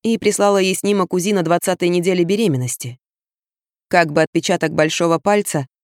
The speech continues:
проступавший оранжевым пятном в темноте. "Видишь, какая большая у нее голова?" "Привет, малыш-инопланетянин",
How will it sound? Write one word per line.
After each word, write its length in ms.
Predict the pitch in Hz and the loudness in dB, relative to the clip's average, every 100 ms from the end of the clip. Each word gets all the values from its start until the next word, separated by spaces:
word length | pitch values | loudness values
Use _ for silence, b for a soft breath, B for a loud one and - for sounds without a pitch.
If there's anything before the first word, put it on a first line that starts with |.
| _ | _
проступавший 720 | - 202 208 180 196 190 185 180 | -2 -2 -2 0 0 0 0 2
оранжевым 440 | 185 175 170 175 | 0 0 0 0
пятном 400 | 170 - 180 185 | -2 -2 0 -2
в 60 | - | -2
темноте. 600 | 185 180 180 - 135 - _ _ _ _ _ _ _ _ - | 0 0 0 -2 -6 -8 _ _ _ _ _ _ _ _ 0
"Видишь, 400 | 254 285 320 - | 2 4 2 2
какая 360 | 277 277 269 | 0 2 2
большая 540 | 220 247 - 277 247 226 | 2 0 2 2 4 2
у 40 | |
нее 260 | 233 240 233 | 2 2 4
голова?" 560 | 240 262 269 190 127 - _ _ _ _ _ _ _ _ _ _ _ _ | 4 4 2 0 -2 -10 _ _ _ _ _ _ _ _ _ _ _ _
"Привет, 420 | 302 302 294 294 | 2 4 4 4
малыш-инопланетянин", 1160 | 196 190 196 202 180 175 175 170 180 156 151 143 | 4 4 4 2 0 2 2 2 0 -2 -4 -8